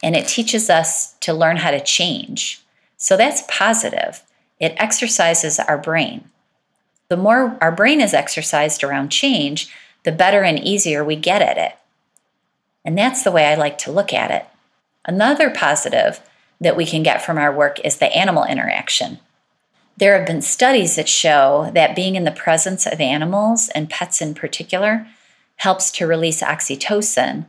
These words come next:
and has many calming effects, both physical and emotional. Animals can lower blood pressure, they c-, can create calmness for us, just by petting and interacting with them,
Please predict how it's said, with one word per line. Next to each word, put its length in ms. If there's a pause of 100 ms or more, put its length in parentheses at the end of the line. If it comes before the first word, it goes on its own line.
(600)
and 320
has 460
many 200
calming 440
effects, 800 (140)
both 180
physical 640
and 360
emotional. 720 (680)
Animals 380
can 180
lower 220
blood 280
pressure, 1080
they 160
c-, 220 (160)
can 260
create 420
calmness 680
for 200
us, 500 (500)
just 240
by 120
petting 520
and 160
interacting 680
with 160
them, 420